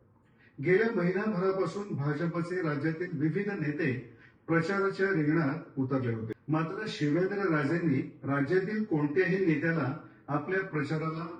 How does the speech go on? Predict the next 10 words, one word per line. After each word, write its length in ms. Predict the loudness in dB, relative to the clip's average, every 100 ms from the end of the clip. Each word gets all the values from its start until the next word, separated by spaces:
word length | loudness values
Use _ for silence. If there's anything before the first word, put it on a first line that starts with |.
| 0
आणलं 280 | 4 4 2
नाही. 280 | 0 -4 -8 -18 -20 -20 _ 2
त्यांनी 280 | 2 2
स्वतःचा 540 | 0 0 0 2 0 0
भाऊ 400 | 2 2 0 -4 -12 -18 -4
खासदार 580 | 0 0 -2 -6 -8 -12 -16 -20 -4
छत्रपती 600 | -2 0 0 0 -2 0
उदयनराजेंच्याच 840 | 2 2 2 4 4 2 2 -2 -4
प्रमुख 460 | -6 -4 -2 -4
उपस्थितीत 600 | -4 -4 -4 -2 -2 -2